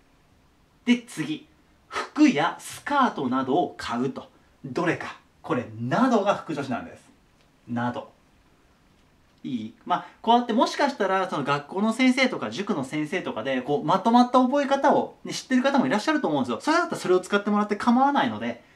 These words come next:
まあ、ひとまず、ちょっとね、「ん？」って副助詞が何？ハテナが出てくる子なんかは、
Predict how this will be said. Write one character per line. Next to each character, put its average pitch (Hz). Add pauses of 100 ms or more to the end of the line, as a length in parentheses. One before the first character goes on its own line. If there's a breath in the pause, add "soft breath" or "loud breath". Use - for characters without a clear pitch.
(480 soft breath)
ま -
あ、 -
ひ 185
と 311
ま 277
ず、 294 (180)
ち -
ょ -
っ -
と 160
ね、 175
「ん？」 233
っ -
て -
副 -
助 226
詞 220
が 147
何？ 196
ハ 240
テ 214
ナ 139
が -
出 165
て 165
く 160
る 143
子 175
な 214
ん 220
か 220
は、 254